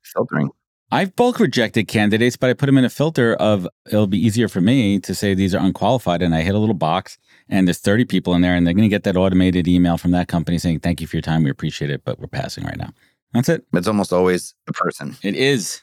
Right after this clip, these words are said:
Speaker 1: Adam, that was awesome. We covered a lot of stuff. Definitely went down paths that haven't gone on any of the other episodes. This will be a fun one.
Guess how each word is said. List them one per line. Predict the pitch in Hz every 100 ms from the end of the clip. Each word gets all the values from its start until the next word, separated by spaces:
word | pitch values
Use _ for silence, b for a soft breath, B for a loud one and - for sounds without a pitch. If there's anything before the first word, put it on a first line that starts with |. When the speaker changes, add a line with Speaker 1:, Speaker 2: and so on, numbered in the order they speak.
| -
Speaker 1:
Adam, | 110 117
that | 113
was | 120 120
awesome. | 98 107 - 110
We | 98
covered | 90 101
a | 92
lot | 95 113 117
of |
stuff. | - 92 87
Definitely | 107 117 110
went | 107 113
down | 120 113
paths | 104 101 104
that | 101
haven't | 101 95
gone | 98 98 98
on | 95
any | 104
of | 120
the | 110
other | 101
episodes. | 87 90 95 92
This | 107
will | 107
be |
a | 107
fun | - 107
one. | 92 87 -